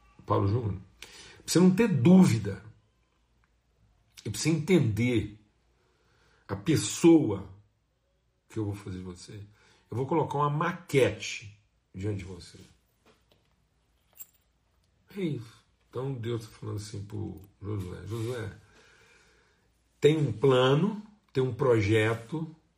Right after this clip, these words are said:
mas agora eu vou colocar esse projeto em três dimensões. Então eu vou colocar aqui uma maquete." Então Deus tá falando assim, "Eu tô fazendo uma maquete do Josué,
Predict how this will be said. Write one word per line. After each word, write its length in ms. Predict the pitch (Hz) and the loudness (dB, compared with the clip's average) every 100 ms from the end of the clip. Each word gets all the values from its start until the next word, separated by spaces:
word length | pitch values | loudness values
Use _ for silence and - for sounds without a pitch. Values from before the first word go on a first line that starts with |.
| _ _ _ _ _ _ _ _ _ _ _ | _ _ _ _ _ _ _ _ _ _ _
mas 300 | 143 160 - | 2 2 2
agora 300 | 156 151 196 | 0 4 4
eu 40 | 190 | 4
vou 120 | 190 | 2
colocar 340 | 196 247 - | 4 4 4
esse 200 | 160 170 | 2 2
projeto 460 | - 143 127 170 170 | 2 2 4 4 2
em 140 | 151 | 0
três 320 | - 269 277 | 4 4 4
dimensões. 1000 | 220 196 160 - - 127 107 90 95 - _ _ _ _ _ _ _ _ | 4 4 2 0 -2 -2 -2 -6 -12 -20 _ _ _ _ _ _ _ _
Então 240 | 110 101 | -6 4
eu 60 | 147 | 6
vou 120 | 151 | 6
colocar 420 | 151 156 147 151 | 4 4 4 2
aqui 140 | 127 160 | -2 2
uma 140 | 165 | 2
maquete." 880 | 175 190 - 143 120 92 - 104 107 | 4 0 4 4 4 2 -4 -6 -6
Então 200 | 104 135 | -4 -2
Deus 200 | 131 113 | -2 -4
tá 60 | |
falando 160 | - 120 | -6 -4
assim, 200 | 110 113 | -4 -2
"Eu 360 | 110 135 170 190 | 0 4 4 4
tô 180 | - | -2
fazendo 440 | 151 123 101 127 151 | 0 0 2 2 2
uma 140 | 143 | 2
maquete 800 | 147 190 196 - 165 170 165 156 | 2 0 -2 2 6 6 4 -4
do 120 | 143 139 | -6 -4
Josué, 480 | 139 127 110 92 | -6 -6 -8 -10